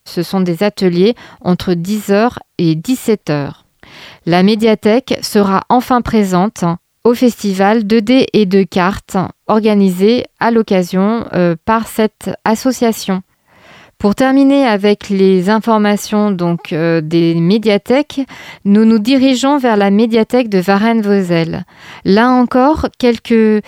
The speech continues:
activités hors les murs vous seront proposées,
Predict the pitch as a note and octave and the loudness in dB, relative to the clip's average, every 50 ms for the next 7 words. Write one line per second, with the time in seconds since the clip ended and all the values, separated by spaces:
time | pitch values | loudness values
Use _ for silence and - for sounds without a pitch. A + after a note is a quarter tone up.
0 | - - _ - G3+ F3+ G#3+ B3+ C4+ - - C4 A#3+ A#3 A#3+ A3+ - - C4+ C#4+ | -10 -20 _ -10 -6 -2 0 0 0 0 -2 -2 0 -2 -2 -4 -2 0 2 2
1 | C4+ - - - A3+ A#3+ B3 A#3+ A#3 A#3+ A#3+ A#3 A#3+ B3+ C4 B3 A#3 G#3+ G3+ - | 2 0 -2 -2 0 2 2 2 2 2 2 2 2 2 2 0 0 -2 -4 -2
2 | - A#3 A3+ A3 A#3 B3 A#3+ - - A#3 G#3+ - - G3+ G3+ F3+ - G3+ G#3 B3 | 0 0 0 2 0 0 -2 -2 -2 -4 -2 0 2 0 0 2 2 0 2 0